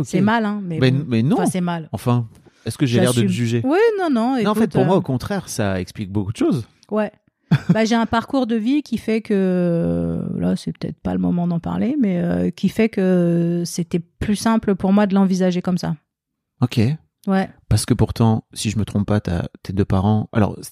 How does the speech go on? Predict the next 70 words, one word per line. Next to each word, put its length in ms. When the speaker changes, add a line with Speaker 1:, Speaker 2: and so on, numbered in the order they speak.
Speaker 1:
tes 100
parents 180
sont 140
divorcés, 380
c'est 120
ça ? 160
Speaker 2:
Ouais. 180
Speaker 1:
Et 60
c'est 140
ça 160
qui 320
f-, 260
c'est 160
ça 180
pour 200
toi 120
qui 140
fait 100
que 60
ça 120
a 20
été 140
compliqué ? 400
Speaker 2:
Bah, 120
disons 280
que 80
la 100
relation 320
avec 100
mon 140
papa 260
était 200
très, 280
très 180
compliquée, 440
Speaker 1:
Ok. 180
Speaker 2:
donc, 220
euh, 100
voilà, 200
euh. 340
Speaker 1:
Ah, 20
mais 120
non, 100
mais 120
tout 100
s'explique, 420
hein, 60
toujours, 360
hein, 100
si 20
Speaker 2:
Voilà, 240
Speaker 1:
tu 60
veux. 60
Speaker 2:
c'est 60
Speaker 1:
Après, 120
Speaker 2:
ça, 60
Speaker 1:
on 40
n'est 80
pas 80
Speaker 2:
voilà. 140
Speaker 1:
obligé 120
de 60
rentrer 400
dans 100
les 80
Speaker 2:
Non, 140
Speaker 1:
détails, 260
Speaker 2:
bah 140
Speaker 1:
mais 60
Speaker 2:
voilà, 300